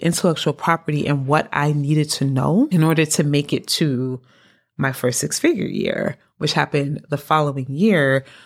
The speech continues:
within the first, like, four to six months or so of that year. So it got me to where I needed to be, and it helped me really flesh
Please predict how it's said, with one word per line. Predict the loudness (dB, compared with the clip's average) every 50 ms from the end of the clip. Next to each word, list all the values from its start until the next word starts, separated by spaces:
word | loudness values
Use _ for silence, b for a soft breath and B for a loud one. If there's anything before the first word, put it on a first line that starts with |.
| B B B
within | 0 2 2 2 0
the | 0 -4
first, | -6 -4 0 2 2 4 4 0 0 0 0 0 0 0 -2 -4 -6 -8 -12 -12 -12 _ _ _ _ _ _ -4
like, | -2 -2 -2 -2 _ _ _
four | -12 -10 -2 0 2 2
to | 2 0
six | -2 -4 -6 -6 -4 -2
months | -2 -2 -2 -4 -8 -8 -8 -8 -8 -8 _ -2
or | -2 -2
so | 0 0 -2 -2 -2 -4 -8 -16 -6 -6
of | -4 -2
that | -2 -2 -2 -2
year. | -2 0 0 0 -2 -4 -10 b b b b b b b b b b b b b
So | -4 0 2 2 4 4 4 2 0 -2 _ 0
it | 0 0 0 0 -10 -4
got | 0 0 0 0 0 0
me | 0 2 2 0
to | 0 -2 0
where | 0 0 0
I |
needed | 0 -2 -4 -4 -4 -6
to | -6 -2
be, | 2 2 4 4 2 0 -2 -8 _ 0
and | 2 4 4 4 2 2 0 0 -2
it | -2 -2
helped | -2 -2 -2 -2 -2 -2 -6
me | -4 -2 -2 -2
really | -2 -2 -2 0 0 -2
flesh | -4 -6 -4 -2 -2 -2 -2 -4